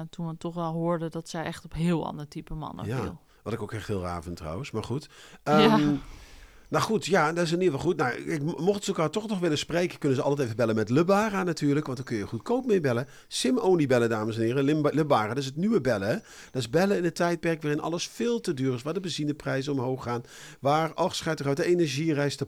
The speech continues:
Speaker 2: pan uit, alles is duurder, duurder. Netflix wordt verhoogd,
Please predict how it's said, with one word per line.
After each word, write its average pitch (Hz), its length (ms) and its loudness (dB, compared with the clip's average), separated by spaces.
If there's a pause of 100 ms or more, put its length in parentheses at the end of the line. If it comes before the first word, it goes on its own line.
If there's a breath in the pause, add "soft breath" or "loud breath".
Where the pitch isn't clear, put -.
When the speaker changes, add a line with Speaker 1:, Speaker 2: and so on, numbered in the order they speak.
(140)
Speaker 2:
pan 175 300 -2
uit, 143 260 0
alles 180 360 0
is 143 180 -4
duurder, 160 400 2
duurder. 151 260 0
Netflix 147 400 -2
wordt 139 180 -6
verhoogd, 139 380 -4